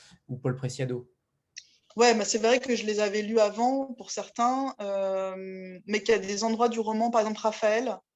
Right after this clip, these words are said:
Speaker 2: quand il parle, euh, de, de ce club secret de résistants, euh, qui sont des résistants à la domination, enfin, qui sont des résistants à l'hégémonie du masculin, finalement, parce que c'est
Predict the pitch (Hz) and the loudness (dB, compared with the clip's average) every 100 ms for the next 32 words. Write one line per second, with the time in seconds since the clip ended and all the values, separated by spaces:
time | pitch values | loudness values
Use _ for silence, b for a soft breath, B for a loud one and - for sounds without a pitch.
0 | _ _ _ _ 214 208 208 202 233 233 | _ _ _ _ -4 -4 -6 2 6 6
1 | 233 208 196 190 185 185 185 190 190 190 | 4 2 2 2 2 0 -2 -2 -4 -6
2 | 185 185 190 185 180 175 175 170 165 160 | -10 -10 -8 -8 -8 -10 -12 -14 -16 -18
3 | 165 _ _ 190 - 190 220 - 214 208 | -20 _ _ -8 -6 0 0 2 -2 -4
4 | - 208 208 196 180 180 185 196 - 214 | -2 0 0 -2 -4 -6 -4 -4 -4 -2
5 | 214 214 180 160 160 165 170 _ _ b | -2 -2 -4 -8 -12 -16 -20 _ _ b
6 | b b _ - - 185 180 190 190 - | b b _ -10 -6 -4 -2 -2 0 0
7 | 214 208 185 170 170 180 185 175 190 190 | 0 0 0 -2 -2 -6 -6 -6 -6 -6
8 | 180 170 170 156 - - - 185 180 185 | -6 -4 -4 -4 -12 -10 -8 -6 -4 -4
9 | 190 190 220 185 175 180 185 190 185 175 | -4 0 0 0 -2 -6 -6 -8 -6 -6
10 | 180 - 214 220 - 185 196 208 196 185 | -6 -2 -2 -2 -2 -4 -4 -6 -6 -8
11 | - 180 170 | -8 -8 -10